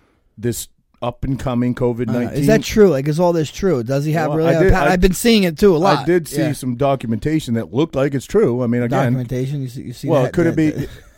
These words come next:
Speaker 1: Yeah, it was a patent. It was a skew patent number
Speaker 2: Okay,
Speaker 1: and all.
Speaker 2: all right,
Speaker 1: Yeah. Could it
Speaker 2: all
Speaker 1: be
Speaker 2: right.
Speaker 1: rigged? Could it be fake? Sure.
Speaker 2: Yeah, yeah.
Speaker 1: Sure. I mean, so could Obama's birth certificate for all I know. You know what I mean? So
Speaker 2: Right.
Speaker 1: I don't know what is true and what isn't true. But again, to have some good, you know,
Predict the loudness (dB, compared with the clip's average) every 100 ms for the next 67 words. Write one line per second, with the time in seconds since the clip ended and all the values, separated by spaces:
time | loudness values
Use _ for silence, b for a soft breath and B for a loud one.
0 | _ -4 -2 -2 -2 -4 -4 -4 -4 -4
1 | -6 -10 -8 -4 -2 -4 -4 -4 -2 -2
2 | -2 -2 -4 -4 -6 -6 -4 -2 -2 -2
3 | -4 -2 -4 -4 -8 -6 -6 -6 -6 -8
4 | -8 -6 -4 -6 -12 -14 -8 -6 -6 -6
5 | -4 -4 -4 -6 -6 -6 -4 -4 -4 -2
6 | -4 -2 0 0 -2 -8 -8 -8 -8 -6
7 | -8 -10 -10 -8 -8 -6 -8 -10 -12 -8
8 | -10 -4 -2 2 4 4 4 0 -2 0
9 | 0 2 0 -2 -4 -6 -4 -6 b b
10 | b b -6 -4 -4 -4 -6 -6 -4 -2
11 | -2 -4 -12 _ -12 -12 -10